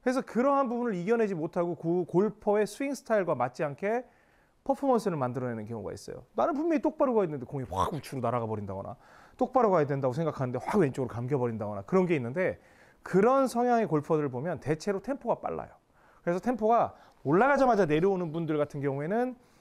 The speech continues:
대체로 스탁 샤프트, 뭐 만들어져서 나온 클럽들이, 어, 성능을 발휘 못하는 경우가 있습니다. 그래서 그런 분들은 처음에 이제 교습가의 입장에서는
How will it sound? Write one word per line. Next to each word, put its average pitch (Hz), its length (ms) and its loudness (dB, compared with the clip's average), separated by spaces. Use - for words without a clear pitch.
대체로 226 520 4
스탁 262 340 0
샤프트, 240 360 2
뭐 131 300 2
만들어져서 202 600 4
나온 165 260 2
클럽들이, 180 640 -2
어, 139 580 2
성능을 302 400 2
발휘 147 240 0
못하는 190 400 -4
경우가 92 280 -12
있습니다. - 420 -20
그래서 175 400 4
그런 220 300 4
분들은 127 520 -2
처음에 277 680 4
이제 175 140 2
교습가의 214 680 4
입장에서는 160 680 0